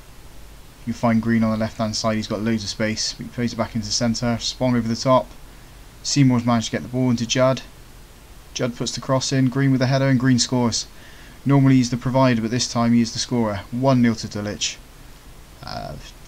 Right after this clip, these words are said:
home fans are jumping around and shouting, especially in the, uh, Tommy Grover end.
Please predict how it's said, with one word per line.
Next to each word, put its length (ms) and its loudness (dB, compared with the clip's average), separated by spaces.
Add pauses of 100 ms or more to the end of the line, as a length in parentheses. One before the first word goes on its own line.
(220)
home 140 0
fans 360 -4
are 80 -6 (140)
jumping 340 -4
around 220 -2
and 120 -4
shouting, 360 -4
especially 480 -4
in 60 -4
the, 120 -4
uh, 160 0 (400)
Tommy 200 -2
Grover 340 -2
end. 180 -2